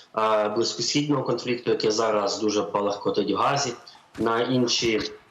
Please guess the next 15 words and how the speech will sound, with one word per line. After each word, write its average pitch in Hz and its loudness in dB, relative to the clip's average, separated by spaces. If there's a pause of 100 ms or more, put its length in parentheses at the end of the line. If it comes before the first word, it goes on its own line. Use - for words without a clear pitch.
регіони, 143 2
залучення 123 2
більш 117 0
сильного 117 2
і 143 2
Ірану, 151 2
і 131 -4
Саудівської 131 -4
Аравії, 123 0
тому 117 0
що, 110 0 (520)
е, 110 2
для 110 0
них, 139 0
е, 113 2